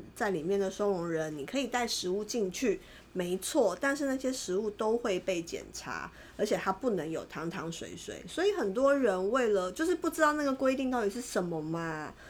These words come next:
所以他们就会直接在外面，就是监所外面都会有那种餐厅，就写某某会客菜这样子。对，然后你就，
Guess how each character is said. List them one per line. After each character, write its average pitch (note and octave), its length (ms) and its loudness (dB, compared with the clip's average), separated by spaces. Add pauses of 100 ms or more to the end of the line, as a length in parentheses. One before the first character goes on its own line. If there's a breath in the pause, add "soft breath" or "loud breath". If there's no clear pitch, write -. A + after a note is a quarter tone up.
(140 loud breath)
所 C#4+ 160 2
以 D4+ 80 4
他 D4 160 2
们 B3+ 100 2
就 C4+ 140 4
会 C#4 160 4
直 G#3 200 -4
接 A3+ 260 0
在 A3 320 2
外 G#3 260 2
面， G3 340 0
就 B3+ 140 -2
是 D4+ 140 0
监 C#4 260 2
所 F3+ 220 2
外 G3+ 180 2
面 G#3 220 4
都 A3 100 0
会 A3+ 160 4
有 E3 140 0
那 F#3+ 100 0
种 F#3+ 220 -6
餐 F#3 320 -6
厅， F3 240 -2
就 G3+ 120 2
写 F3 220 -4
某 D#3+ 240 -2
某 F#3 260 0
会 F3 240 -2
客 D3+ 280 -6
菜 - 320 -6
这 - 80 -8
样 - 80 -8 (120)
子。 - 140 -18 (520 loud breath)
对， D3+ 200 -6
然 E3+ 100 -6
后 A#3 160 0
你 F3+ 120 -2
就， A#3 240 0